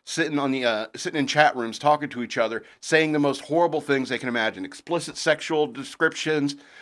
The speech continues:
all this kind of stuff. And that's what chat rooms were. It's who we've always been when it comes to,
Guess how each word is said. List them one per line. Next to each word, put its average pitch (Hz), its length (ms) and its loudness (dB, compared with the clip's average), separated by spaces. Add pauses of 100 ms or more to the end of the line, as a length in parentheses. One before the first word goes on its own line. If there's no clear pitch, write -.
(140)
all 226 180 6
this 190 140 -2
kind 131 260 -2
of 101 60 -6
stuff. 95 400 -4 (320)
And 170 80 0
that's - 160 0
what 185 140 -6
chat 175 260 4
rooms 156 220 -2
were. 151 300 0 (280)
It's 165 200 -4
who 254 180 0
we've 208 260 -6
always 165 400 2
been 143 420 0 (140)
when 139 140 2
it 139 100 -2
comes 147 240 0
to, 139 340 2